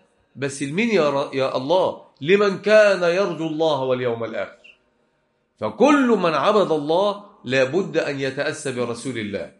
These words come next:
الرسول الكريم عليه الصلاة والسلام عندما رأى المشركين اجتهد في ماذا؟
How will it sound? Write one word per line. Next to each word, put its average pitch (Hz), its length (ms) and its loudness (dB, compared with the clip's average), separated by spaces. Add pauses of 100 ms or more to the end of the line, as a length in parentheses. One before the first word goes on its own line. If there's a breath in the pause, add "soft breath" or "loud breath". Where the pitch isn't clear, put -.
(680)
الرسول 226 500 2
الكريم 190 640 0
عليه 160 360 -2
الصلاة 147 460 -6
والسلام 139 720 -4 (760)
عندما 123 560 -2
رأى 156 220 -2
المشركين 127 1000 -6
اجتهد 208 640 4
في 156 200 -4
ماذا؟ 139 640 -2